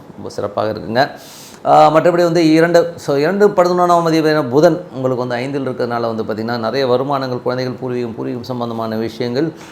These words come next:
வருமானம் வருவதற்கான வாய்ப்புலாம் ரொம்ப நல்லா இருக்கு. யாருக்கு வரும்னா சிம்ம லக்னமாக இருந்து புதன் தசை புத்தி அந்தரம் நடக்கிறவங்களுக்கு அந்த ஒரு வருமானங்கள் வருவதற்கான வாய்ப்புலாம் ரொம்ப சிறப்பாக இருக்கு.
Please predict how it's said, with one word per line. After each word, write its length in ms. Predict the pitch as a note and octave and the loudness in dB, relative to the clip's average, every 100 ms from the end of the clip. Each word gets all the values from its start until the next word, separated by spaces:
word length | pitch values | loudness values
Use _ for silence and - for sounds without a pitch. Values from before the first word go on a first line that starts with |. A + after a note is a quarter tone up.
| - - A2 | -20 -20 2
வருமானம் 480 | A#2+ G3 A#3 A#3 G#3 | 6 6 6 6 6
வருவதற்கான 560 | F#3 F3 E3 D#3+ D3+ C#3+ | 6 8 6 4 4 4
வாய்ப்புலாம் 320 | C3+ C3 C3+ | 2 0 -2
ரொம்ப 200 | B2+ C#3 | 0 0
நல்லா 240 | B2+ C3 | 2 2
இருக்கு. 200 | B2+ C3 | 2 2
யாருக்கு 400 | A2+ C#3 C#3+ C3 | 4 4 4 0
வரும்னா 180 | B2 B2 | 0 -2
சிம்ம 360 | A#2+ - D3 C3+ | -4 -4 -4 -2
லக்னமாக 580 | A2+ B2 C3+ C3+ B2 | 0 0 0 -2 -2
இருந்து 260 | A#2+ A2+ A#2+ | -4 -6 -8
புதன் 400 | G#2 A2+ C3 A#2+ | -8 -8 -6 -4
தசை 320 | A2+ A2 B2+ | -4 -2 -4
புத்தி 340 | G#2+ G#2+ G2+ A2 | -6 -8 -8 -6
அந்தரம் 260 | G#2 G2+ | -6 -6
நடக்கிறவங்களுக்கு 500 | G2+ G2 G2 G2 F#2 | -6 -6 -6 -8 -6
அந்த 160 | D3 A2 | -6 -4
ஒரு 100 | G2 | -4
வருமானங்கள் 500 | G2 A2 B2 A#2 G#2 | -4 -2 -4 -2 -2
வருவதற்கான 360 | F#2+ F2+ E2 F#2 | -2 -2 -4 -6
வாய்ப்புலாம் 260 | F2+ B2 | -8 -10
ரொம்ப 180 | - - | -12 -16
சிறப்பாக 460 | - G2+ - A2 G#2+ | -14 -12 -6 -4 -2
இருக்கு. 400 | G2+ D3 D#3+ | -4 -4 -4